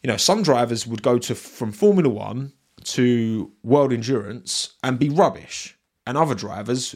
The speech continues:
would go from, like, the other way and be rubbish.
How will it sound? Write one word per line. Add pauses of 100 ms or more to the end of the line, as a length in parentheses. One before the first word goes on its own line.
would
go
from, (600)
like,
the
other
way (200)
and
be
rubbish.